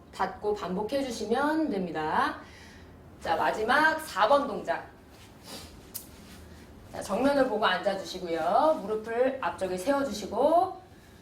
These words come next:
자, 양손으로 허벅지를 잡고 발을 하나씩 천천히 들어줍니다. 자, 무릎 직각으로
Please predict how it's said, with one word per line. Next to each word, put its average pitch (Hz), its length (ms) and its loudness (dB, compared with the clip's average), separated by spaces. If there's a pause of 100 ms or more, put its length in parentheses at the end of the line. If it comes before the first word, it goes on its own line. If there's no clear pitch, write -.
자, 185 140 2
양손으로 285 500 4
허벅지를 339 540 2
잡고 254 480 0
발을 196 300 -4
하나씩 311 580 0
천천히 311 540 2
들어줍니다. 180 640 -2 (2250)
자, 180 140 -2
무릎 240 280 -4
직각으로 220 920 0